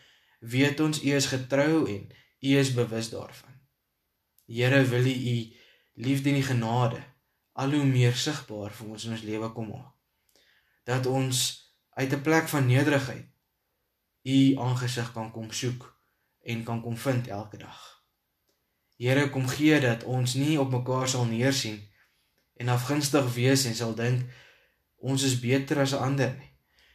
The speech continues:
maar dat ons sal besef ons staan gelyk voor u, dat elkeen van ons in afhanklikheid voor u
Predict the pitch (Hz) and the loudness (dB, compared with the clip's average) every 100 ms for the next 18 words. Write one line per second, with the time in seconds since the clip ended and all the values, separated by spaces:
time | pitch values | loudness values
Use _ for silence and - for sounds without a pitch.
0 | - 147 165 170 170 160 156 143 165 160 | -10 -4 -2 -2 0 0 2 2 4 2
1 | 135 139 135 147 143 131 123 120 131 135 | 0 -2 -2 -2 -2 0 2 2 2 -2
2 | 131 123 123 - _ _ _ _ _ _ | -4 -4 -4 -12 _ _ _ _ _ _
3 | - 131 139 151 165 165 151 147 131 143 | -4 0 2 4 4 2 0 -2 -2 0
4 | 135 - - - 123 123 123 113 131 160 | 0 -2 -4 -4 -2 0 0 -2 0 0
5 | 147 123 117 - 120 104 117 | 0 0 -2 -2 -6 -4 -4